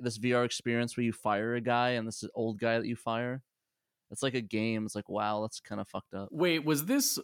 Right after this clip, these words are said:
Speaker 2: was this that thing that that company made to teach H R people how to fire people?
Speaker 1: Yeah.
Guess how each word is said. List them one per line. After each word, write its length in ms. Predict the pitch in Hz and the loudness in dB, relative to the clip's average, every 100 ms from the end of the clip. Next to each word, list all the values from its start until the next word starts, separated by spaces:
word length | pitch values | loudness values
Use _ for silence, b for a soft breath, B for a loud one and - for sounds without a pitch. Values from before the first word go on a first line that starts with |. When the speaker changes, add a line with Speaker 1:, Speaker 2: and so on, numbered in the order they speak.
| - | 2
Speaker 2:
was 240 | 151 151 | 4 4
this 180 | 220 247 | 2 2
that 220 | 247 214 | 2 2
thing 160 | 208 202 | 4 4
that 120 | 185 | 4
that 160 | 156 - | 2 2
company 400 | 135 127 139 117 | 0 2 4 6
made 400 | 104 101 107 104 | 4 4 2 0
to 80 | 104 | -6
teach 400 | - 113 101 - | -2 0 0 0
H 240 | 107 101 | -2 0
R 160 | 98 95 | 2 2
people 280 | - 104 107 | 2 0 2
how 80 | 104 | 0
to 80 | |
fire 260 | 92 90 95 | 0 2 2
people? 440 | 98 117 127 135 - _ | 2 2 2 0 -4 _
Speaker 1:
Yeah. 460 | 113 120 117 110 | 0 4 4 2